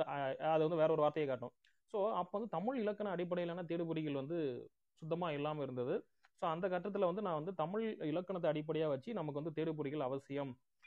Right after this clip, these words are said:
அப்பதான் வந்து நம்மளுக்கு தமிழுக்குன்னு சொல்லிட்டு சரியான வார்த்தைகள்லாம் கிடைக்கும் அப்படிங்கிறத வந்து என்னோட ஒரு ஆய்வு கட்டுரையா கொடுத்து, so, அதுக்கு வந்து ஒரு பி ஹெச் பி-ல வந்து, அஹ், ஒரு சின்ன செயலியும் வந்து காட்டியிருந்தேன். So, அது வந்துட்டு அந்த கட்டுரை எடுத்துக்கிட்டு அதை வந்து அப்ப கொடுத்துருந்தாங்க.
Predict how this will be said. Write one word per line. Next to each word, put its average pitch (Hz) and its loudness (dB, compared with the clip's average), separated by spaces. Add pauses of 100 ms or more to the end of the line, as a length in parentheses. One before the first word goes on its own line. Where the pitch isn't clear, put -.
அப்பதான் 160 2
வந்து 185 0
நம்மளுக்கு 160 0
தமிழுக்குன்னு 165 -2
சொல்லிட்டு 160 -4
சரியான 156 -2 (120)
வார்த்தைகள்லாம் 143 0
கிடைக்கும் 139 -4
அப்படிங்கிறத 135 -2
வந்து 147 -2
என்னோட 135 -2
ஒரு 127 0
ஆய்வு 147 2
கட்டுரையா 147 -4
கொடுத்து, 135 -6 (460)
so, 220 0
அதுக்கு 180 2
வந்து 185 2
ஒரு 170 4
பி 220 -4
ஹெச் 233 -2
பி-ல 185 4
வந்து, 160 0 (580)
அஹ், 156 4
ஒரு 139 2
சின்ன 170 -2
செயலியும் 151 2
வந்து 139 2
காட்டியிருந்தேன். 143 -2
So, 196 0
அது 160 4
வந்துட்டு 175 0 (380)
அந்த 143 2
கட்டுரை 139 2
எடுத்துக்கிட்டு 156 2
அதை 151 8
வந்து 147 2 (200)
அப்ப 143 0
கொடுத்துருந்தாங்க. 147 -2